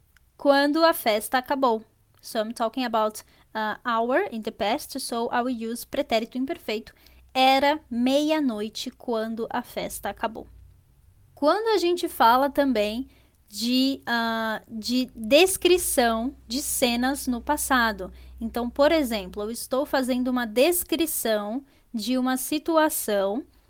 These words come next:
que aconteceu no passado, ok? I am describing some situations that happened in the past. When I say, "Ela era uma menina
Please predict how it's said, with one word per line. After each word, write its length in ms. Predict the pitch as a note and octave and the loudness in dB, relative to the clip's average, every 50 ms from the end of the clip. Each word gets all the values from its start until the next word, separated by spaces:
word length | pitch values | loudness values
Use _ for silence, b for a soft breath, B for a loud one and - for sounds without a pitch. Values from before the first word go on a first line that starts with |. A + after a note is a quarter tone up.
| _ - - - | _ -20 -20 -6
que 140 | - E4+ F4 | 0 2 2
aconteceu 1080 | F4 F4+ F4 - - F4 F4+ G4 G#4+ G#4+ - G4 F#4+ F#4 - - - D4 B3+ B3+ C4+ | 2 2 0 -4 -2 -2 -2 -2 -2 -2 -2 0 0 -2 -4 -4 -2 0 0 0 0
no 160 | C#4 C4+ C4+ C4+ | 0 0 -2 -2
passado, 680 | - C4 C#4+ C#4+ - - A#3+ G#3+ G#3 G3 F3+ - F3+ F3 | 0 -2 -2 -2 -2 -2 0 2 2 2 0 -2 -6 -8
ok? 220 | F3 - - A3 | -8 -6 -4 -2
I 180 | A3 A3 A3+ A3+ | -2 -2 -2 -2
am 100 | A#3+ B3+ | -4 -4
describing 800 | B3+ - - - - - C#4 B3+ C4 C#4 D4 C4+ D4+ D4 D4+ D#4 b b b b b | -4 -6 -10 -14 -6 0 2 4 4 4 4 2 0 0 0 -2 b b b b b
some 300 | - - - B3+ C4+ C#4+ | -4 -2 0 0 0 0
situations 800 | - - C4+ - - D4 B3+ A3+ A3+ A#3+ B3 - C4+ B3+ C4 B3+ | -2 -6 -8 -4 -2 0 0 0 0 -2 -2 -4 -4 -4 -4 -2
that 200 | - A#3 A#3 A#3+ - - B3 | 0 0 0 -2 -4 -2 -2
happened 440 | B3 C4 - - C#4 C#4 C#4 C4+ - - | -2 -2 -2 -4 -4 -4 -6 -6 -8 -8
in 120 | A#3+ A3 | -8 -6
the 100 | G#3 G3+ | -6 -6
past. 640 | G3+ - G3+ F#3 E3+ F#3+ - - - - - - b b b b b b - - | -4 -2 0 0 0 -2 -4 -10 -14 -14 -16 -20 b b b b b b -20 -18
When 260 | - - C4+ C#4+ D4+ D#4 | -6 -2 0 2 2 2
I 120 | D4+ D4+ | 2 0
say, 600 | C#4 - - - C#4 C4+ C4+ C4 C4 B3+ B3 - - - | 0 0 2 4 4 6 6 4 4 2 0 -4 -4 0
"Ela 460 | - C#4+ D#4 E4 E4+ F4+ E4+ E4+ D#4 | 4 6 6 6 8 8 8 8 8
era 460 | C4 A#3+ A#3+ B3 C4 C4 C4+ C4+ C4+ - | 8 6 6 6 6 6 4 4 2 0
uma 280 | C4 C4+ C4+ C#4 C#4+ D4 | 0 0 0 2 2 2
menina 680 | D4+ D4+ C#4 B3+ A#3 A3+ A3+ A#3 A#3 A#3+ B3 C4+ C4+ | 2 2 2 2 0 -2 -2 -4 -2 -2 -2 -4 -6